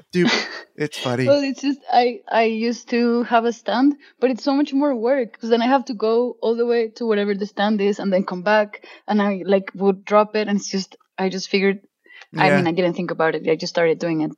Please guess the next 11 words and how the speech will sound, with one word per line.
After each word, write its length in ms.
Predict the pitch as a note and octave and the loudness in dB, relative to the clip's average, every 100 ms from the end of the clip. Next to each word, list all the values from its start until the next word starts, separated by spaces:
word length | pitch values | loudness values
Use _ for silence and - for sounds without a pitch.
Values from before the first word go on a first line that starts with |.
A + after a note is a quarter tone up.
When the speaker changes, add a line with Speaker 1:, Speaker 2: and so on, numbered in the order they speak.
| _ | _
Speaker 2:
So 260 | - G#3 G3 | -8 -2 0
I've 180 | F#3 F#3 | -2 -4
never 160 | G#3 | -4
had 200 | A3 A3+ | -2 0
a, 180 | A3+ G#3+ | 2 2
a 60 | G#3 | 0
need 200 | G#3 G3+ - | 0 0 -2
to 80 | |
buy 160 | - G3+ | 0 0
a 80 | G3 | 0
stand. 400 | - A#3 A3+ C#4 | -2 -2 -2 -4